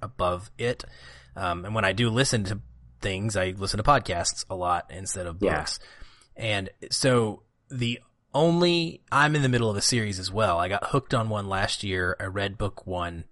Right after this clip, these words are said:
Speaker 1: uh, and then I was so hooked that I pre-ordered book two, which came out this April.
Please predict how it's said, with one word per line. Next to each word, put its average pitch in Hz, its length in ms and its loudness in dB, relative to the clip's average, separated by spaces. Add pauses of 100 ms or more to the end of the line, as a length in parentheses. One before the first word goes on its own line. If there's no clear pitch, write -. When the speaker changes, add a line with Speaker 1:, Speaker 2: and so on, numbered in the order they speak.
(580)
Speaker 1:
uh, 85 220 -8
and 101 140 -10
then 90 340 -4 (240)
I 98 60 0
was 92 120 -2
so - 300 2
hooked - 500 0
that 90 280 2
I 92 180 -2
pre-ordered 101 640 0
book - 220 -6
two, 95 260 0
which 92 160 -4
came - 160 -10
out 87 140 -4
this - 200 -6
April. 90 360 -4